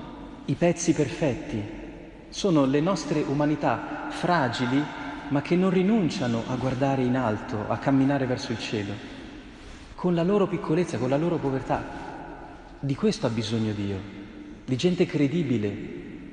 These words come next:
di gente che c'ha in fronte la destinazione cielo, ma ci va così come ci riesce,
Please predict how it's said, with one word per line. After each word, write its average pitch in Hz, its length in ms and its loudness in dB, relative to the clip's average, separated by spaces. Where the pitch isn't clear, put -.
di 139 140 -2
gente 160 260 4
che 123 100 0
c'ha - 140 2
in 131 140 8
fronte 117 680 4
la 120 100 4
destinazione 127 680 2
cielo, 123 480 2
ma 139 140 2
ci - 160 2
va 180 120 4
così 151 280 0
come 139 180 4
ci 123 160 0
riesce, 135 400 0